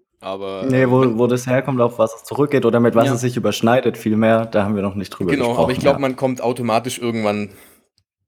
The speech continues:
Speaker 1: umso wenn man sich da beschäftigt, kommt man automatisch da. Irgendwann kommt man in die Richtung.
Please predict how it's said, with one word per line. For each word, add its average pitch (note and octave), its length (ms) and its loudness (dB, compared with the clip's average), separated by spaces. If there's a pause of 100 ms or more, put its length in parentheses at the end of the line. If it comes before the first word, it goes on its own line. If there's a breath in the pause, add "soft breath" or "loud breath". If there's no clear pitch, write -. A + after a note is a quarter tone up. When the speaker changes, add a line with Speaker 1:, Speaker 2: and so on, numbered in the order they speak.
(260)
Speaker 1:
umso C#3+ 280 0
wenn B2+ 120 4
man B2 100 2
sich A#2+ 80 -6
da B2 60 0
beschäftigt, A#2 340 -2
kommt A2+ 120 2
man G2+ 80 -6
automatisch F#2 360 -6
da. E2+ 280 -6 (300)
Irgendwann C3 400 4
kommt F#2+ 140 -2
man G2 140 -6
in F#2+ 60 -6
die F#2 80 -10
Richtung. F2 280 -10